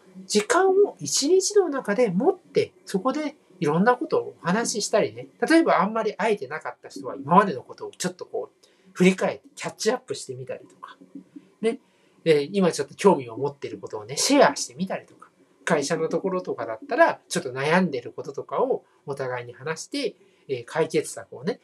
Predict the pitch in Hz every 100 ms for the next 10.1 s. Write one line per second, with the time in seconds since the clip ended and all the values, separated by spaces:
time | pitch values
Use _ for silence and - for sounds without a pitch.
0 | _ 160 156 160 147 - 107 110 160 277
1 | 269 - _ - 208 - 127 - 113 -
2 | 160 139 - 113 - 175 135 - - -
3 | - 170 - 240 202 117 _ _ _ _
4 | _ - 302 320 339 156 127 135 - -
5 | _ _ - 165 143 - 349 403 427 440
6 | 415 - 214 196 208 214 294 208 _ -
7 | - 143 135 254 202 131 - 151 196 220
8 | 110 - - 185 294 277 - 277 214 -
9 | 123 117 117 131 - _ - - 147 233